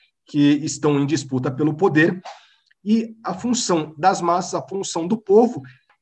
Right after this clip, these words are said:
numa democracia, é escolher qual elite irá governá-los. Veja bem que não é a concepção tradicional de democracia na qual é um governo do povo, mas é uma concepção na qual o povo participa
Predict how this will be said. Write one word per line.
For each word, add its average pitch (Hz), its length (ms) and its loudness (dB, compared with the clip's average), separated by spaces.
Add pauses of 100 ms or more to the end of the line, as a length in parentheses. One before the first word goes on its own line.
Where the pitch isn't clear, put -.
(100)
numa 202 240 2
democracia, 185 760 -2 (560)
é 185 60 0
escolher 214 720 2 (400)
qual 185 380 2
elite 175 600 -4 (380)
irá 165 260 2
governá-los. 160 840 2 (380)
Veja 185 340 2
bem 170 220 4
que 156 100 -4
não 165 160 2
é 170 60 4
a 185 240 4
concepção 190 520 -4
tradicional 185 640 0
de 160 80 -2
democracia 165 720 0 (260)
na 165 200 -2
qual 165 420 0 (260)
é 143 140 2
um 165 260 0
governo 156 480 2
do 208 160 0
povo, 147 520 2 (280)
mas 151 460 -2
é 151 60 -8
uma 156 180 -4
concepção 185 640 -4
na 196 140 0
qual 151 340 0 (160)
o 226 100 -6
povo - 360 2
participa 226 800 -2